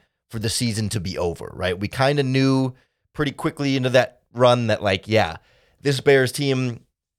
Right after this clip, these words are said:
we can argue about the word tanking, but not trying to win a lot of football games, or not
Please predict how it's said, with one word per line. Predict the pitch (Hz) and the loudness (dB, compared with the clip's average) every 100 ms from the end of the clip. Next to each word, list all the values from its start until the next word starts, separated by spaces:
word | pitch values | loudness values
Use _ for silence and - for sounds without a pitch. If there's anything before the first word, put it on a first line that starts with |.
| _ | _
we | - 175 151 139 147 151 | -16 -14 -14 -14 -10 -10
can | 156 170 160 | -8 -2 2
argue | 156 147 | 2 4
about | 143 143 | 2 2
the | |
word | 127 127 117 | 2 0 -2
tanking, | - 139 120 110 95 98 | -2 -2 -2 -6 -8 -6
but | 107 | -6
not | 131 143 131 | -2 -2 -2
trying | - 151 135 127 123 | -8 0 2 0 -4
to | 120 | -4
win | 104 117 113 107 - _ _ _ - | -2 -2 -2 -6 -8 _ _ _ -4
a | 123 | 2
lot | 120 113 | 2 2
of | |
football | 127 - 92 | -2 -2 -4
games, | 85 85 | -4 -2
or | 113 | 2
not | 143 - | 2 2